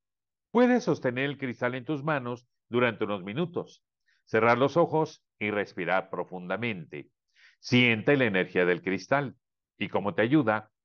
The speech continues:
a recuperar la calma y el equilibrio. Número siete, agradecimiento. Al final del día, agradece al cristal por su apoyo y energía positiva.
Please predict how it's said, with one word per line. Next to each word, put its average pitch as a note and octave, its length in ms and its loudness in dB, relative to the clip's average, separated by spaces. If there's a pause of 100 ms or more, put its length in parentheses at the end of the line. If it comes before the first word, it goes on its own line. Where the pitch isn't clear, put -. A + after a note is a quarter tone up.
(140)
a G2+ 140 0
recuperar F2 500 -2
la F2+ 160 -4
calma B2 480 -4 (340)
y A2+ 120 0
el A#2 80 0
equilibrio. F#2+ 640 -6 (1600)
Número A2+ 460 4
siete, A2+ 680 0 (180)
agradecimiento. F#2+ 1300 -2 (1120)
Al F3 160 4
final A#3+ 260 6
del D#3 180 4
día, A2 400 2 (320)
agradece F3+ 640 6
al G#3 100 2
cristal D3 440 2
por C3+ 160 -2
su A2 100 -2
apoyo E3+ 460 0
y C#3+ 100 -2
energía G2+ 440 -2
positiva. B2 560 -6